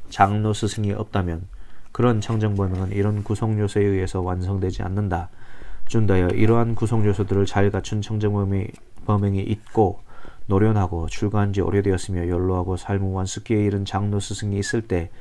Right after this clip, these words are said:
그런 청정법명은 이런 구성 요소 때문에 완성된다.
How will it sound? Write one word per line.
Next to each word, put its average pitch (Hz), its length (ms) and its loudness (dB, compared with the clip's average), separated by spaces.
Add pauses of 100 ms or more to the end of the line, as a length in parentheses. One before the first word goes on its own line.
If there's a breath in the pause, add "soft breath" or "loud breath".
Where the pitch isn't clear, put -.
(340 loud breath)
그런 101 280 4
청정법명은 92 760 0
이런 101 340 0
구성 104 380 -2
요소 101 280 0
때문에 98 380 -2
완성된다. 92 760 -4